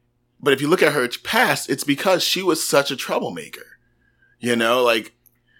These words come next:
she, <laughs> like, she, like, in high school, she was a problem. Attitude. Uh, I believe that she had gotten arrested for stealing, um, when she was in college. And so people who come from a,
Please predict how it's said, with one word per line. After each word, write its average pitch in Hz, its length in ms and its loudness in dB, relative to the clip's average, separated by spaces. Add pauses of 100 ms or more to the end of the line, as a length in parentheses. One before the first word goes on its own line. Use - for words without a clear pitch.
she, 139 500 0 (420)
<laughs> - 400 -20
like, 147 280 4
she, 160 360 2
like, 123 340 0
in 139 120 2
high 139 200 2
school, 139 520 0 (160)
she - 160 -2
was 120 120 -2
a 113 60 -2
problem. 82 560 0
Attitude. 110 580 2
Uh, 104 360 2
I 110 60 0
believe 117 240 -6
that 110 120 -8
she 127 80 -2
had 110 120 -4
gotten 107 420 2 (300)
arrested 120 420 2
for 113 140 -8
stealing, 90 640 0 (500)
um, 104 500 2 (340)
when 123 240 -6
she 135 160 2
was 110 160 0
in 107 100 -4
college. 90 640 0 (380)
And 131 240 4
so 135 180 2
people 233 380 -2
who 185 220 0
come 151 280 0
from 135 220 0
a, - 100 -4